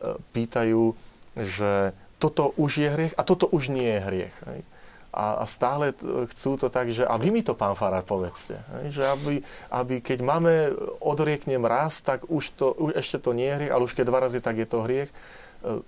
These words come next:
toto, toto sa tak nedá. A to isté poviem aj v tomto zmysle, že, že odpoveď divákovi. Nech si naozaj starostlivo prečíta,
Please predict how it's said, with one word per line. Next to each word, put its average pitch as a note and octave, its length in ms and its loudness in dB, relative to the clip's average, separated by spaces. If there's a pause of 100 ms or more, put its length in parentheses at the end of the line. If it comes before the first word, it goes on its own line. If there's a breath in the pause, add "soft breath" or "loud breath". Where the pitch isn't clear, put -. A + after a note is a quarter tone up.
(140)
toto, C#3 240 -2 (160)
toto C3+ 240 -4
sa B2 160 -4
tak A#2 160 -4
nedá. G#2 480 -4
A G#2 160 -4
to - 160 -2
isté A#2+ 240 -2
poviem A#2 320 -2
aj A2 160 -6
v - 80 -4
tomto A2+ 240 -6
zmysle, F#2 400 -6
že, F#2 160 -4 (480 loud breath)
že F#2+ 320 -4 (400 loud breath)
odpoveď C3 400 0
divákovi. G2+ 560 -2 (480)
Nech A#2+ 160 -2
si A#2 240 -2
naozaj C#3+ 320 0
starostlivo A2+ 640 -4
prečíta, F#2 640 -6